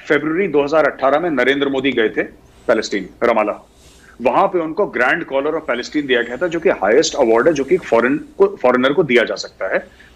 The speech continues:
He was honored with that award and he said that we are all for freedom of Palestine।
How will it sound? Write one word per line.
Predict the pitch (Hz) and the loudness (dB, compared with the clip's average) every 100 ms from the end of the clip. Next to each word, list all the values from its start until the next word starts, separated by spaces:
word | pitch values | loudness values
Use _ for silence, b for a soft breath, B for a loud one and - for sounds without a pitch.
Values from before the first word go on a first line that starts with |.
| 135 | 2
He | |
was | 190 185 | 4 2
honored | 143 147 139 | 0 0 2
with | 135 | 2
that | 127 113 | 0 0
award | 107 107 104 _ B B - | -4 -4 -10 _ B B -2
and | 190 - | 0 0
he | 202 285 - | 2 2 4
said | 170 196 156 | 2 2 2
that | 214 - 110 | 0 -2 -4
we | 127 220 220 | 0 0 2
are | 151 185 | 2 2
all | 180 143 170 | 0 0 0
for | 165 180 | 0 -2
freedom | 180 - 139 135 156 | -4 -6 -4 -2 -2
of | 156 - | -4 -4
Palestine। | 104 104 101 127 131 214 | -4 -4 -4 0 0 0